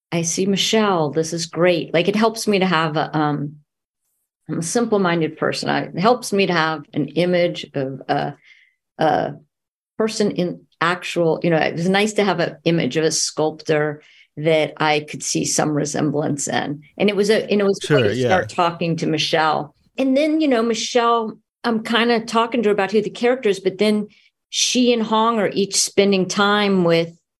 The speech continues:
Speaker 1: the artist whose work they're using so they can feel comfortable with the art. And, you know, I say, "Well, this isn't,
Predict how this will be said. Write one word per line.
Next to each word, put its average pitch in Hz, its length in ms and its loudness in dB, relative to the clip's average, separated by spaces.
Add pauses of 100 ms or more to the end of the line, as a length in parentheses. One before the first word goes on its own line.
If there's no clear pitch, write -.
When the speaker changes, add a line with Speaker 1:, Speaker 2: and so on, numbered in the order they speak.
(320)
Speaker 1:
the 175 120 0
artist 190 600 -2
whose 165 260 -2
work 190 400 0 (180)
they're 151 440 0 (260)
using 160 680 0 (380)
so - 180 -2
they 175 180 2
can 165 420 0
feel 185 220 4
comfortable 185 560 -2
with 160 120 2
the 151 200 -6
art. 180 440 0 (300)
And, 160 500 -2 (380)
you 202 140 2
know, 151 180 0
I 151 260 2 (100)
say, 147 240 0
"Well, 147 200 2
this 185 260 2
isn't, 165 420 0